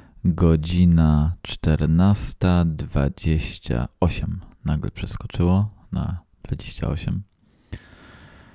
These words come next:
Em, dziś mam zamknięte okno, bo jest zimno na zewnątrz. Bardzo zimno.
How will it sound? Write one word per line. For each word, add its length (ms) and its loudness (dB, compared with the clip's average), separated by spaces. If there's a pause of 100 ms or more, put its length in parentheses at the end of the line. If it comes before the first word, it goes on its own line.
(300)
Em, 1080 2
dziś 200 -2
mam 180 2
zamknięte 580 2
okno, 880 2 (240)
bo 120 -2
jest 340 -4
zimno 540 2
na 180 2
zewnątrz. 1080 -2 (800)
Bardzo 440 -2
zimno. 760 -4